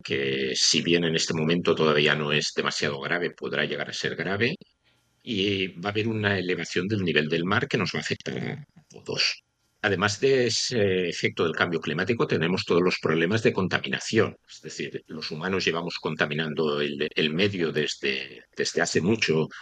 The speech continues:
mucho tiempo. Y si bien hay algunas, eh, algunos problemas de contaminación que tenemos controlados, hay otros que están totalmente descontrolados. Y uno de los ejemplos sería el, la contaminación por plásticos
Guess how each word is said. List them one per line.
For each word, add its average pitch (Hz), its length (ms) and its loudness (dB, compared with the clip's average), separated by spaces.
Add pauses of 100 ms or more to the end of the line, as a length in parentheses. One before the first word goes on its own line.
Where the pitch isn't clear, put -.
(200)
mucho 87 340 -8
tiempo. 135 580 0 (400)
Y 110 120 -4
si - 140 -2
bien 113 220 4
hay 135 120 2
algunas, 113 840 2
eh, 85 560 2
algunos 104 360 2
problemas 95 360 2
de 107 80 4
contaminación 92 680 0
que 107 80 2
tenemos 95 400 -2
controlados, 95 760 0 (140)
hay 92 160 -8
otros 98 360 -6
que - 120 -2
están 87 520 0 (180)
totalmente 90 640 -2
descontrolados. 73 960 0
Y 65 160 -6
uno 80 240 -2
de 78 120 0
los 80 180 -2
ejemplos 95 420 0
sería 80 320 -2
el, 76 220 -4
la 71 340 -10
contaminación 69 580 -4
por - 180 -4
plásticos - 760 0